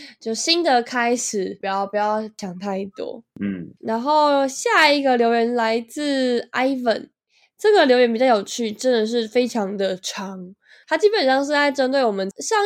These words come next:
Speaker 1: 一集、上一集或者是上上一集，我有点忘记，但是就是针对
Speaker 2: 嗯。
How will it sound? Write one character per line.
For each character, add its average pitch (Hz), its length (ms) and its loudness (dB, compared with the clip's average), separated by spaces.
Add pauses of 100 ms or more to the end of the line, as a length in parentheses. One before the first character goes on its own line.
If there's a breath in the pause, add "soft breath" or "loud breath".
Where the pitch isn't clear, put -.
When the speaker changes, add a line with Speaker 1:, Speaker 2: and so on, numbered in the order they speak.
Speaker 1:
一 415 120 6
集、 202 440 -6
上 311 320 -4
一 302 80 -2
集 233 220 -4
或 247 140 0
者 220 80 0
是 233 40 -4
上 233 220 -6
上 208 180 -2
一 214 60 -2
集， - 220 -12
我 - 60 -2
有 214 40 2
点 233 180 -2
忘 214 240 -2
记， 208 300 -6
但 233 100 0
是 247 80 0
就 247 120 -4
是 247 100 -4
针 220 240 -2
对 226 200 2
Speaker 2:
嗯。 202 280 -6